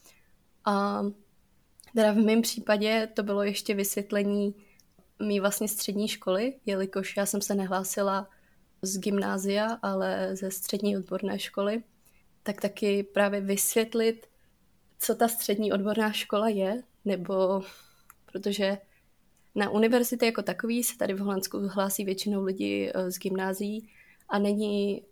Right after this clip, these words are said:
obvyklé, aby studenti ze středních odborných škol, tedy oni to tady mají pojmenovaný jinak, ale to bych asi teď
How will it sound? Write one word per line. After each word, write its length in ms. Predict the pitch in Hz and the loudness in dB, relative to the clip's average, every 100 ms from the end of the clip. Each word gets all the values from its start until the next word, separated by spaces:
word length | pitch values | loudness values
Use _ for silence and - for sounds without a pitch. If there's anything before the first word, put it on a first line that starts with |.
| _ _ _ | _ _ _
obvyklé, 720 | 208 196 208 220 202 196 220 233 | -2 0 0 -2 -2 -2 0 -2
aby 200 | 196 196 | -4 -4
studenti 880 | 196 - _ 202 196 196 - 202 214 | -6 -10 _ -4 -2 -4 -4 -2 -2
ze 160 | 202 190 | -4 -4
středních 420 | - - 196 196 | -4 -2 -2 -2
odborných 400 | 196 196 196 196 | -2 0 0 0
škol, 280 | - 185 196 | 0 0 0
tedy 280 | - 196 196 - - _ | 0 -2 -4 -14 -20 _
oni 200 | - 202 | -2 0
to 100 | 196 | 0
tady 160 | 202 196 | -2 0
mají 200 | 196 208 | 0 0
pojmenovaný 640 | 185 196 196 196 208 208 | -2 -2 0 0 0 0
jinak, 300 | 190 196 196 190 | 0 -2 -4 -2
ale 180 | 190 | -4
to 120 | 190 185 | -4 -6
bych 160 | 185 | -4
asi 200 | - 196 | -4 -4
teď 260 | 202 196 | -6 -8